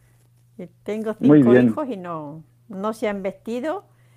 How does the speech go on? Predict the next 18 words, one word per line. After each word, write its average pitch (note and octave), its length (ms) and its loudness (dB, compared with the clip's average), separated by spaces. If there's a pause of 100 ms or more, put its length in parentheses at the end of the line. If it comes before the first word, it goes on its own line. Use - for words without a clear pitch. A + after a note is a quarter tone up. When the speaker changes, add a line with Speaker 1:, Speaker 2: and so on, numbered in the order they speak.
(380)
Speaker 1:
eh, F3 420 -6
porque E3+ 260 -8
decía, G#3 200 -6
"Mamá, G3+ 320 -4
a G3+ 40 -4
mí F#3 120 -10
eso G#3+ 160 -12
me A3+ 140 -8
da E3+ 100 -4
miedo". E3 460 -8 (1400)
Speaker 2:
<laughs> - 760 -8 (300)
No B2+ 120 2
me C3 100 2
extraña. B2 340 0 (160)
<laughs> - 240 -10
Te - 920 -2
doy A#2+ 120 4
cuen-, B2+ 200 -2